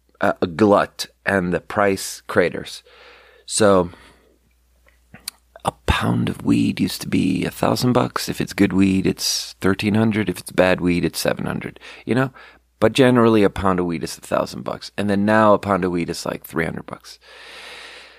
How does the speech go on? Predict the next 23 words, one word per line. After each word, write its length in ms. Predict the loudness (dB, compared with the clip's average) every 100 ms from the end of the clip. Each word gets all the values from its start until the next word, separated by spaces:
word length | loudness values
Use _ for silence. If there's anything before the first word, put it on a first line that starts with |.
| _ _ _ 2
Um, 480 | 4 6 4 2 -2 -8 -14 -16 -18 -20 -20 -20 -20 -20 -20 -20 -20 -20 _ -2
that's 240 | 0 0 0
the 80 |
background, 560 | 0 0 0 -4 -6 -8 -10
okay? 280 | -4 -6 -6
So 200 | -4 -2
I'm 40 |
talking 300 | 2 2 2
to 80 | 0
this 160 | 0 0
friend 260 | 2 4
of 80 | 4
mine 220 | 4 2
who's 180 | -2 -4
a 100 | -2
weed 300 | 0 0 0
grower. 460 | 0 2 2 -2 -10 _ _ -20 -20 -20 -20 -20 _
And 220 | -2 2 4
then 480 | 4 4 2 0 -4 _ _ _ _ _ _
he's, 800 | -10 0 2 2 0 -6 -8 -14 -18 _ _ _ _ _ _ _ _ _ _ _ _ _ _ _ _ _ -4
um, 640 | 0 0 -2 -4 -8 -12 _ _ _ _ _ _ _ -8
telling 420 | 0 2 2 2
me 500 | 0 -2 -4 -8 -16